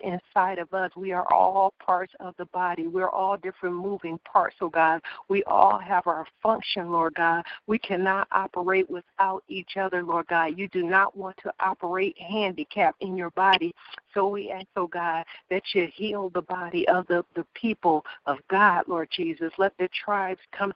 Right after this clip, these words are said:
together. Let us work together, Lord God. We're trying to get to one heaven. We're trying to get to one place, oh God. And we don't desire any soul to be lost, but we know there will be some that are not of you, Lord God. But those that are of you, Lord God,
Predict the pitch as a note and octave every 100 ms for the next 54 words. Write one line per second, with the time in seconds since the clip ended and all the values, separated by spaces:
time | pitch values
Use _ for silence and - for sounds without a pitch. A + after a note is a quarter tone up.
0 | - F3+ F#3 F3 E3+ F3 F#3 F#3 F3+ G3
1 | F#3+ - F3 G3 F3+ E3+ E3 E3+ D#3+ F3+
2 | E3 D#3+ F#3 - G3 F#3+ F3 G3+ G3+ -
3 | F3+ E3 F3 F#3+ G3 G3 F3 D#3 D#3 -
4 | - - F#3+ G3+ F#3+ F#3 F#3 - G3+ D#3+
5 | E3+ F#3+ G3+ _ G3+ E3+ - E3 D3 D#3
6 | D#3 - _ - - E3+ E3+ G3+ G3 F#3
7 | F3 F3+ E3+ F#3+ F#3+ G3 F#3 G3+ G3+ G3
8 | - G#3+ G3 G3 _ F3 F#3 F3+ F#3+ F#3
9 | - E3+ F#3+ G3 F#3+ G3 G3+ G#3 F#3 F3+
10 | F3 F#3 F3 - G#3 G3+ G3+ G3+ E3 E3
11 | E3+ F3 F#3+ - F#3 E3+ - G3 G3 F#3+
12 | G3 F3 E3 E3 - - - F3 - F#3
13 | G3 G#3+ A3 A3 F#3+ G3 G3+ - F3 E3+
14 | - F#3 F#3+ F#3 G3 F#3 F#3+ F3 E3 D#3+